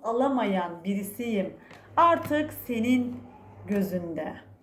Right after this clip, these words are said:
Evet, seni hala hissediyorum. Ruhum ruhuma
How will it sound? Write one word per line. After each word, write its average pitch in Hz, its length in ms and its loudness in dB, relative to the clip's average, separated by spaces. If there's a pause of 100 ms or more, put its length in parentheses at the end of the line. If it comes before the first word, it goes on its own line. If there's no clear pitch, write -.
(2000)
Evet, 349 320 6
seni 359 200 4
hala 339 540 6
hissediyorum. 196 880 0
Ruhum 269 440 2
ruhuma 240 600 2